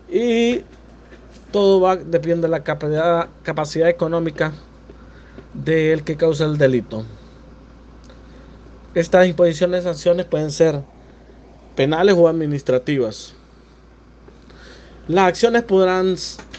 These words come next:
ser demandadas ante la autoridad judicial o administrativa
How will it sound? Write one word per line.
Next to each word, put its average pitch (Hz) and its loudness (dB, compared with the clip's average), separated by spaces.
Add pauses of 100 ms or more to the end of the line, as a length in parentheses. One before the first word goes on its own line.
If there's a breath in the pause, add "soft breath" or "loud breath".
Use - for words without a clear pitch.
(180)
ser 165 2 (680)
demandadas 151 -6
ante 147 -8
la 143 -2
autoridad 139 0
judicial 151 -2
o 151 0
administrativa 127 -2